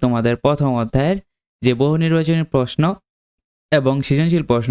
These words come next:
আছে সেগুলো নিয়ে। দেখো তোমাদের প্রথম অধ্যায়, অধ্যায়ের নাম হচ্ছে কৃষি প্রযুক্তি। অধ্যায়ের বহু নির্বাচনী প্রশ্নগুলো এবং সৃজনশীল প্রশ্নগুলো নিয়ে আমরা আলোচনা করব। তো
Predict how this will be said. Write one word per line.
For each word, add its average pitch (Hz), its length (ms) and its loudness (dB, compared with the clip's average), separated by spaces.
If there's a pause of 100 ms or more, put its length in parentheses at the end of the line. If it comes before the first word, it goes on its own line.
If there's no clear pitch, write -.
আছে 123 160 -2
সেগুলো 123 280 2
নিয়ে। 135 180 0
দেখো 151 220 0
তোমাদের 156 300 0
প্রথম 139 300 0
অধ্যায়, 143 240 -6 (880)
অধ্যায়ের 127 320 0
নাম 131 160 0
হচ্ছে 131 240 -2
কৃষি 139 300 -4
প্রযুক্তি। 120 360 -2 (160)
অধ্যায়ের 147 280 0
বহু 156 180 2
নির্বাচনী 151 400 0
প্রশ্নগুলো 131 540 0
এবং 127 180 0
সৃজনশীল 135 360 0
প্রশ্নগুলো 120 400 -2
নিয়ে 120 140 0
আমরা 117 180 0
আলোচনা 117 360 -2
করব। 120 160 -2 (680)
তো 143 40 4